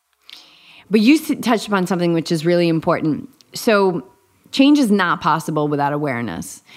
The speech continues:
'cause you have to be aware of when you're in the cycle that you wanna change, right? You have to be aware. So present moment awareness is huge. It's, present moment is also huge because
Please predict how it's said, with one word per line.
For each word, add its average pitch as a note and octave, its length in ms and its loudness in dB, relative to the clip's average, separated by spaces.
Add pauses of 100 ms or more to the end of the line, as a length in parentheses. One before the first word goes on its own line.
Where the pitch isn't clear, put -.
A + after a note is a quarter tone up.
(120)
'cause G3+ 120 2
you A3 80 4
have A3+ 380 0
to A#3+ 60 -4
be G#3+ 140 0
aware E3+ 460 0
of D#3 180 -2
when E3 180 0
you're D#3 220 -2
in F3 480 0 (680)
the F3+ 100 0
cycle F3+ 420 -2
that E3 140 -2
you F3 100 0
wanna D#3+ 280 -2
change, - 680 -6
right? E3+ 260 -2
You G3 80 -2
have G#3 400 -2
to G3 80 -14
be F#3+ 100 -2
aware. E3 240 -2
So E3 160 -10
present G#3 340 -4
moment F#3 300 -2
awareness D#3+ 420 -4
is E3 100 -8
huge. - 420 -4 (460)
It's, F3 200 -4 (380)
present G#3+ 340 0
moment G3+ 480 0
is F#3 140 -4
also A#3+ 280 -2
huge E3 320 -4
because E3+ 320 -4